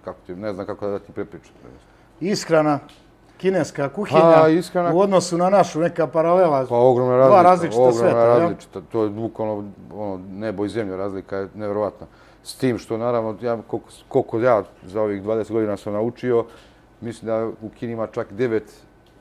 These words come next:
Speaker 1: devet različitih kuhinja, kineskih kuhinja. I,
Speaker 2: Aha.
Speaker 1: ajde da kažem, da ne kažem sad da je većina, ali jedno pedeset posto te hrane kineske mi se sviđa. Naravno, ima i nekih stvari koje su stvarno, ono,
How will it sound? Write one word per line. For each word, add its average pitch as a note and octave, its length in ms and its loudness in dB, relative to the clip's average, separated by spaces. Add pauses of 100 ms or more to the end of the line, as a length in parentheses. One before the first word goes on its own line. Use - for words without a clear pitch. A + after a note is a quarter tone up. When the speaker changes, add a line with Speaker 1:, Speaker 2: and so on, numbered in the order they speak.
(260)
Speaker 1:
devet A#2 420 -2
različitih A2 680 -4 (120)
kuhinja, F#2 420 -4
kineskih G2+ 580 -8
kuhinja. F2+ 380 -14 (760)
I, G#2+ 120 -2
Speaker 2:
Aha. G#2 120 -2 (1300)
Speaker 1:
ajde G#2+ 180 -6
da G#2+ 80 -4
kažem, G#2 280 -6
da A2 80 -6
ne A2+ 140 -6
kažem G#2 300 -6
sad A2 140 -8
da G2+ 80 -6
je F#2+ 120 -8 (720)
većina, A2+ 420 -6
ali A2 140 -2
jedno A2 260 -6 (400)
pedeset A2+ 380 -6
posto A2 300 -6
te A2 320 -4
hrane G#2 460 -6
kineske G#2+ 500 -10
mi A2 100 -8
se A2+ 140 -8
sviđa. F2+ 360 -8
Naravno, G#2 200 -6
ima G#2+ 200 -6
i G#2+ 60 -8
nekih G#2 300 -10
stvari A2 240 -2
koje G2+ 200 -8
su - 80 -18
stvarno, G#2 260 -8
ono, F#2 260 -12